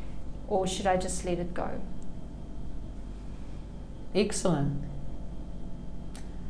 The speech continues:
Speaker 2: Excellent.
Speaker 1: Doesn't always work, I have to say. It doesn't always work. You have to be very aware and,
Speaker 2: Mm.
Speaker 1: uh, sometimes you, you only become aware of it, like, a day after it.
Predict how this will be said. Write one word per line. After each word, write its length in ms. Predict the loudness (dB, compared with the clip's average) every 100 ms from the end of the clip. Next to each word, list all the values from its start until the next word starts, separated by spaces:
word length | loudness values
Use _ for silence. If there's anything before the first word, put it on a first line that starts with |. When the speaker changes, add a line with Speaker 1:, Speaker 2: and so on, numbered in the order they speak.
| -4 -4 -4 -4 -4 -4 -6 -4 -4 -2 -2 -2 -2 -4 2
Speaker 2:
Excellent. 460 | 4 4 6 8 10
Speaker 1:
Doesn't 240 | 12 12
always 400 | 12 12 10 6
work, 400 | 4 4 2 -2
I 60 | -2
have 220 | -2 -2
to 120 | -2
say. 340 | -2 0 0 0 -4 -4 -4 0
It 60 |
doesn't 260 | 4 4 4
always 380 | 4 4 2 0
work. 360 | 2 2 2 2
You 100 | 4
have 220 | 4 4
to 60 | 2
be 380 | 2 2 2 0
very 220 | 2 2 4
aware 560 | 4 6 6 6 4 2
and, 340 | 0 0 6
Speaker 2:
Mm. 260 | 12 12 12 4 -2 -4 -4
Speaker 1:
uh, 160 | -2
sometimes 640 | 4 10 12 12 10 8 4
you, 120 | 4 6 6
you 120 | 6
only 180 | 10 10
become 280 | 10 8 6
aware 320 | 8 6 6
of 120 | 4
it, 140 | 4 6
like, 200 | 4 4
a 60 |
day 320 | 2 6 6 6
after 560 | 6 4 2 0 2
it. 180 | 0 -2